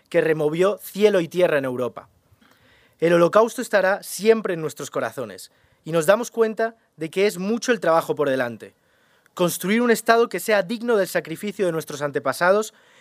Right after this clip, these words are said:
y una respuesta a las plegarias de sus hijos. Tal como dijo Elie Wiesel, "¿Cómo se llora a seis millones de muertos?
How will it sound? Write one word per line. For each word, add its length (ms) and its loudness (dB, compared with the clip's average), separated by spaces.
y 100 -6
una 160 6
respuesta 500 2
a 40 2
las 120 0
plegarias 480 -2
de 80 -10
sus 240 -12
hijos. 320 -14
Tal 180 4
como 240 -2
dijo 420 -6
Elie 280 -6
Wiesel, 460 -6
"¿Cómo 260 2
se 180 -4
llora 280 4
a 60 -2
seis 240 -6
millones 420 -4
de 80 -6
muertos? 540 -10